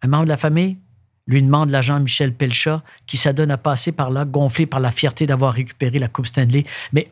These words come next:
hautement préoccupé par l'ultimatum de la cellule Nike. « Je suis journaliste à la presse. »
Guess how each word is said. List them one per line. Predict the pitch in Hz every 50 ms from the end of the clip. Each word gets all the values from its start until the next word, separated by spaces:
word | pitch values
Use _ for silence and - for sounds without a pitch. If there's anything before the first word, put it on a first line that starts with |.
| - -
hautement | 233 262 285 - - 233 214 208 226 262
préoccupé | 247 - - 143 139 131 120 - 151 123 - 170 175
par | 175 - 127 110 110
l'ultimatum | 127 147 156 143 - - 143 123 117 120 - 143 143 143
de | 123 117
la | 107 113 110
cellule | - - 135 120 131 135 127
Nike. « | 123 123 117 117 110 104 95 - - 85 87 _ _ _ - - - - - - - - - - - - - _ -
Je | - 131 165
suis | 180 - - 233 220
journaliste | 214 202 190 190 196 214 220 202 185
à |
la | 156 143
presse. » | - - - 156 156 143 - -